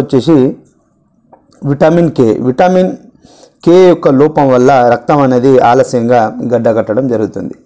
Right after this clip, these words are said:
Fifth question, రక్తం దేని వల్ల ఎర్రగా ఉంటుంది? Fifth question, blood అనేది ఎర్రగా ఉండడానికి కారణం ఏంటిది? Answer వచ్చేసి hemoglobin. తెలిసే ఉంటుంది చాలా వరకు, కాకపోతే ఒకసారి మీకు revision కూడా అయినట్టు ఉంటుందని చెప్పేసి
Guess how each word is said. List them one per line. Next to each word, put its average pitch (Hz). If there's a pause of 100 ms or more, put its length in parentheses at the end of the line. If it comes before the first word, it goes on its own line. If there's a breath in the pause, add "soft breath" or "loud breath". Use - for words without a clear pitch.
(480 soft breath)
Fifth 156 (100)
question, 151 (340)
రక్తం 190 (140)
దేని 175
వల్ల 156 (160)
ఎర్రగా 127
ఉంటుంది? 123 (300)
Fifth - (100)
question, 165 (520 soft breath)
blood 160
అనేది 170 (280)
ఎర్రగా 170
ఉండడానికి 139 (120)
కారణం 135 (100)
ఏంటిది? 110 (540 soft breath)
Answer 151
వచ్చేసి 131 (560 soft breath)
hemoglobin. 139 (100)
తెలిసే 156 (100)
ఉంటుంది 143
చాలా 139
వరకు, 135 (200)
కాకపోతే 135
ఒకసారి 127
మీకు 117
revision 135
కూడా 143
అయినట్టు 127
ఉంటుందని 117
చెప్పేసి 120